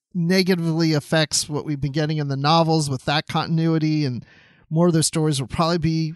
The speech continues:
more standalone, but I, I don't care.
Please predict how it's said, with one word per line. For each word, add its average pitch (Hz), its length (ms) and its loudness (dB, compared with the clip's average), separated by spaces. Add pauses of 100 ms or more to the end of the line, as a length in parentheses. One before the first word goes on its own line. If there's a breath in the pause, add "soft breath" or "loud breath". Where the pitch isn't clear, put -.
(180)
more 151 220 0
standalone, 156 880 0
but 147 160 -4 (340)
I, 151 180 -6
I 170 140 0
don't 170 180 -2
care. 113 380 -4